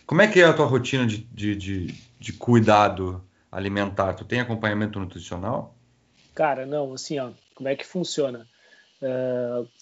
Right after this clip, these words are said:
Speaker 2: bom, eu sou, como eu já comentei antes, eu sou profissional de educação física, né? Eu trabalho desde dois mil e sete, sou formado, né? Mas trabalho já há bastante tempo com isso.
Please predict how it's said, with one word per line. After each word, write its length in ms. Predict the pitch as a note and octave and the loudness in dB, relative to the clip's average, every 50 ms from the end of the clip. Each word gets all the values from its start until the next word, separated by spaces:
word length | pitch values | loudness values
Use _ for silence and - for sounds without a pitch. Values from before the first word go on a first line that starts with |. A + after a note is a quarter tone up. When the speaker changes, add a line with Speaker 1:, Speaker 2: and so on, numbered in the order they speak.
| _ | _
Speaker 2:
bom, 260 | C#3+ C#3 C3 B2 A#2+ A#2 | 0 2 2 2 0 -2
eu 120 | A#2+ B2 | -4 -6
sou, 240 | B2 - C3+ B2+ B2 | -6 -6 -4 -6 -4
como 180 | A#2+ - B2+ B2 | -6 -8 -10 -8
eu 60 | A#2 | -6
já 100 | A#2+ B2 | -6 -6
comentei 480 | - C3 B2+ B2 B2+ B2+ B2 C3 C3 C3 | -6 -8 -10 -10 -10 -8 -4 -4 -4 -4
antes, 200 | D3 E3 - - | -6 -8 -10 -14
eu 60 | - | -14
sou 140 | - A2+ A2+ | -12 -12 -12
profissional 440 | - A#2 A2+ - - A#2+ A#2 A2+ | -12 -14 -14 -14 -14 -12 -12 -12
de 80 | A2 A#2 | -12 -14
educação 320 | A#2 - B2 - - E3+ | -14 -14 -12 -12 -10 -12
física, 380 | D#3 - F3 G3 G#3 - - C#3 | -8 -6 -6 -6 -6 -8 -12 -14
né? 140 | B2 A#2+ B2 | -14 -14 -18
Eu 60 | B2+ | -20
trabalho 680 | - _ A2+ A2 A2 A2+ A2+ A2+ A#2 A#2+ A#2+ A#2 A2 G#2+ G#2 G#2+ _ _ _ _ _ _ _ _ - | -18 _ -16 -14 -12 -10 -10 -10 -8 -8 -8 -10 -12 -14 _ _ _ _ _ _ _ _ _ _ -6
desde 300 | B2 B2+ C#3+ C#3 C3 B2+ | -4 -2 -2 -2 -4 -6
dois 180 | A#2 A2+ A2 | -8 -8 -10
mil 120 | A#2 A#2+ A#2 | -10 -12 -12
e 20 | |
sete, 280 | A2+ - B2 B2 A#2+ - | -10 -10 -10 -10 -10 -10
sou 220 | - A#2+ A2 G#2+ - _ _ _ _ _ | -12 -12 -14 -14 -16 _ _ _ _ _
formado, 760 | - - - A#2+ A#2+ A#2+ B2 B2 A#2 A2 A2+ B2 C#3 E3 F3+ F#3+ | -18 -12 -8 -8 -8 -8 -8 -10 -12 -10 -6 -6 -6 -6 -6 -8
né? 140 | D3 A#2+ A2+ | -10 -10 -12
Mas 200 | A2+ A2 G#2 - | -14 -16 -16 -16
trabalho 420 | - A#2 A2 A2 A2 A2 A#2 A#2+ | -14 -14 -12 -12 -12 -12 -12 -10
já 120 | - B2+ A#2+ | -10 -10 -10
há 20 | |
bastante 440 | A#2+ B2 A#2 - - B2+ B2+ - - | -10 -10 -12 -12 -12 -12 -12 -12 -14
tempo 280 | - A#2+ A#2+ B2+ B2 A2+ | -12 -14 -14 -16 -16 -16
com 180 | - A#2+ A#2+ | -14 -14 -10
isso. 260 | B2 C#3 D#3 - - | -10 -10 -10 -12 -14